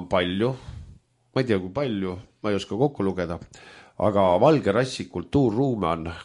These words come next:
kuus, pluss siis ise hakanud valged inimesed, juudid, eh, kes tegelikult ei ole valged inimesed. Nad lihtsalt, eh,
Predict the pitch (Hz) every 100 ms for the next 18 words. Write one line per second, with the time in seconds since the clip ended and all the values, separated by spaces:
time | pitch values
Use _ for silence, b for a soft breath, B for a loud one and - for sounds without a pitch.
0 | - 160 131 - - - 107 98 - 90
1 | - - _ _ _ - 123 117 95 92
2 | 87 85 85 - 71 101 104 92 85 90
3 | 80 82 82 82 - - _ _ - 131
4 | 147 110 87 - - - B B B B
5 | B B B B - 95 104 101 98 98
6 | 95 101 - 90 80 87 117 131 98 101
7 | 90 90 87 80 80 85 - - 101 98
8 | 127 - 95 - 90 90